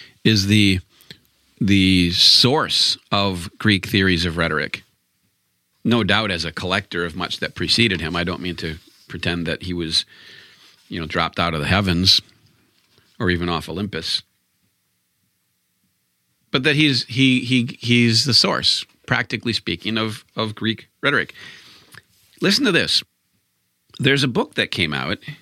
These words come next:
recently, and I'm really excited about this. It's published in two thousand fourteen by Johns Hopkins University Press, written by a, a lady named Rachel, I, I think her name is pronounced Ahern, A H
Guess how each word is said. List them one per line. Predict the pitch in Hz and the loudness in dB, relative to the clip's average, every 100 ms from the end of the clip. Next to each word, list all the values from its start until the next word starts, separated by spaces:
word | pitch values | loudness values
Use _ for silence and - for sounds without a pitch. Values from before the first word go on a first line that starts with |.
| - - - | -20 -16 -2
recently, | 123 147 123 - 65 73 123 _ _ _ _ _ - | 2 2 0 -2 -8 -8 -8 _ _ _ _ _ -2
and | 110 | 0
I'm | 233 120 | 2 2
really | 135 120 | 2 0
excited | 104 120 113 98 | 2 2 0 -2
about | 82 71 | -6 -8
this. | 80 - | -6 -6
It's | 67 - | -6 -10
published | - - 120 135 - | -10 -6 -4 -2 -4
in | 110 98 | -8 -8
two | - | -10
thousand | 139 139 160 175 | -4 -4 -4 -8
fourteen | 170 160 - 101 | -10 -8 -6 -4
by | 101 | -2
Johns | 104 113 117 131 - | -4 -2 -2 0 -4
Hopkins | - 110 - 123 110 104 | -4 -6 -6 -8 -6 -6
University | 104 98 104 - 107 | -6 -6 -6 -6 -8
Press, | - 78 - - - _ _ _ _ _ _ _ _ _ _ | -8 -8 -6 -8 -10 _ _ _ _ _ _ _ _ _ _
written | 120 175 202 | -4 -2 -2
by | 165 151 | -2 0
a, | 139 - _ _ | 0 -4 _ _
a | 110 | -2
lady | 113 135 151 | 0 2 2
named | 131 117 | 0 0
Rachel, | 104 101 127 151 - 165 170 - | -2 0 0 0 -2 -2 -4 -6
I, | 98 98 - | -6 -6 -8
I | 92 | -6
think | 101 151 | -2 -2
her | - 139 | 0 0
name | 127 | 2
is | 123 | 0
pronounced | 104 117 107 - - - | -2 -4 -4 -6 -8 -2
Ahern, | 104 127 170 185 | 2 2 2 0
A | 180 117 117 127 | -4 -2 -2 0
H | 117 120 123 - | 0 -2 -2 -6